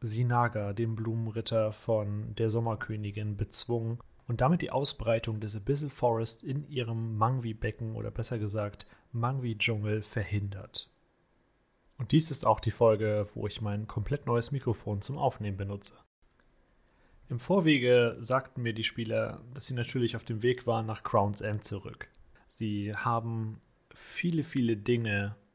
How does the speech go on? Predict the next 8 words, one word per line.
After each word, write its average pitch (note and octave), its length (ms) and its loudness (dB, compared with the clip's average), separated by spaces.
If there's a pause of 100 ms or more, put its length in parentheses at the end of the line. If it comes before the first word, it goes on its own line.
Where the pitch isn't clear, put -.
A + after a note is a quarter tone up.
(120)
erledigt, A2+ 840 -2
die A2 140 -2
es A2 420 -2
dazu C#3 280 8
führen A#2 320 0
ließen, A2 420 -2
dass G2+ 360 0 (100)
ein G#2 440 -4